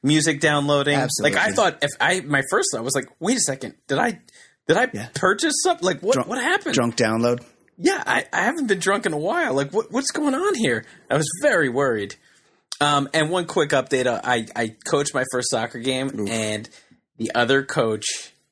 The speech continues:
Speaker 1: uh, he was n-, affable enough in that we shook hands and said hi. He, and, and they're six-year-olds, so the coaches are, like, on the field with the kids, like, kinda herding them
Speaker 2: Yeah,
Speaker 1: around.
Speaker 2: I've done
Speaker 1: This
Speaker 2: this.
Speaker 1: dude, this dude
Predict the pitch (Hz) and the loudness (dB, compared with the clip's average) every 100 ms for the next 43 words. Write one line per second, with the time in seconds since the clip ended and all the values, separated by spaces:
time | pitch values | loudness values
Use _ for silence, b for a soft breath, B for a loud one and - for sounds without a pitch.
0 | _ _ _ _ _ _ - - - 165 | _ _ _ _ _ _ -10 -8 -8 -6
1 | - 202 202 165 165 175 156 151 156 - | 0 2 4 2 0 -2 -2 -8 -12 -4
2 | 135 147 170 147 135 123 123 131 - 113 | 0 2 2 4 2 4 2 2 0 -4
3 | 113 113 104 - 120 - 117 - 110 110 | -2 -2 -4 -6 -4 0 -2 -2 -2 0
4 | 104 104 101 98 90 - 113 120 113 107 | -2 -4 -6 -8 -4 0 0 0 -6 -8
5 | B B B B _ - - 175 180 185 | B B B B _ -4 0 2 0 -2
6 | - - - _ _ - 143 135 - 135 | -4 -10 -20 _ _ -2 0 0 0 2
7 | 139 - 185 - 160 139 131 123 117 - | 2 2 0 2 2 2 0 -2 -2 0
8 | 139 135 120 113 107 - 117 113 - 110 | 0 0 0 0 0 0 0 0 -2 0
9 | 110 107 104 92 113 110 92 101 92 104 | 0 0 -4 -2 0 0 0 -6 -4 -4
10 | 98 - - _ - - 135 110 104 107 | -4 -8 -14 _ -14 -4 0 0 -2 -2
11 | 104 110 B - 120 120 131 135 B 170 | -4 -8 B 0 2 2 -2 -6 B -2
12 | 127 104 175 - 190 180 - - - - | 0 0 0 0 2 2 0 -12 -4 2
13 | 190 - 165 165 139 113 | 2 2 2 2 2 -2